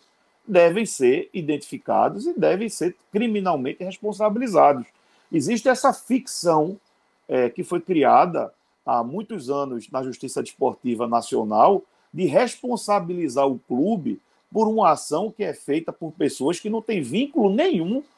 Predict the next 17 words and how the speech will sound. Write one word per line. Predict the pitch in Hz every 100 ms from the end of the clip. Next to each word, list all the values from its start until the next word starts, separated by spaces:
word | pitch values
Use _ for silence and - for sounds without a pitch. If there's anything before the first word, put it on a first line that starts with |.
| _ _
formal | - 208 240 165 143 202 240
com | - 180
o | 147
clube. | - 127 117 104 95 _ _ _ _
Uma | 147 190
coisa | 196 226 226
elementar | 226 220 220 - 160
no | 156
direito | 143 131 120 156 202 135 -
é | -
que, | 151
para | 156 196
você | 196 214 - 156 151
atribuir | 147 - 214 196 180
responsabilidade | 160 156 170 160 165 156 160 139 123 120 120
a | 120
alguém, | 113 101 147 214